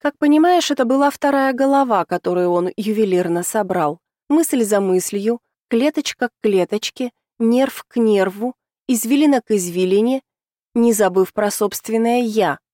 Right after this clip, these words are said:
пациента. Здесь, мне кажется, он немного перестарался, потому что после выписки все разговоры Томаса сходились только к его жизни,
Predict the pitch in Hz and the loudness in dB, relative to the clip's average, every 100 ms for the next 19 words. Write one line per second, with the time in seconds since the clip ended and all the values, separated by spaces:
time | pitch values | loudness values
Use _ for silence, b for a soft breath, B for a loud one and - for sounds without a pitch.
0 | - 165 - 175 160 147 - 143 _ _ | -14 -10 -6 -4 -2 -4 -6 -12 _ _
1 | _ _ _ _ _ _ _ _ _ _ | _ _ _ _ _ _ _ _ _ _
2 | _ _ - 185 240 320 311 294 285 285 | _ _ -8 -4 0 2 4 2 2 0
3 | 277 285 277 269 269 269 269 262 269 - | 0 0 2 4 2 0 -2 -2 -4 -2
4 | 285 247 180 - 180 180 185 196 190 196 | 0 0 0 -2 -4 -2 -2 -2 -4 -6
5 | 208 202 214 202 240 240 214 - 175 196 | -4 -4 -2 0 0 -2 -6 -6 -6 -2
6 | 190 185 190 190 190 180 - 254 277 277 | -2 -2 -2 0 0 -2 0 0 0 -2
7 | 247 - 196 220 247 - 214 214 - 233 | -4 -2 -2 -2 -4 -4 -2 -2 -2 -6
8 | 220 196 180 190 208 214 165 165 160 | -4 -2 0 -2 0 -2 0 -2 -4